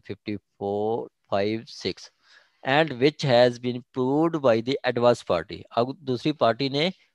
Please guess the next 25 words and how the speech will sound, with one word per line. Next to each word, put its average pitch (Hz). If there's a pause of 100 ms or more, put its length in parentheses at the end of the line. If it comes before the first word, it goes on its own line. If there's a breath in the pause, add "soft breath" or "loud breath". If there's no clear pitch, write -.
(160)
अ, 120 (640)
उसको 147 (100)
एडमिट 160
किया 104
है, - (1120)
दूसरी 131
party 143
ने 156
उसको 175 (380)
admit 143
किया 104
है, 101
"was 131
delivered 135
by 123 (140)
court 123 (300)
not 135 (100)
competent 123
to 135 (380 soft breath)
deliver 131
it, -
it 143
was 120
obtained 113
by 110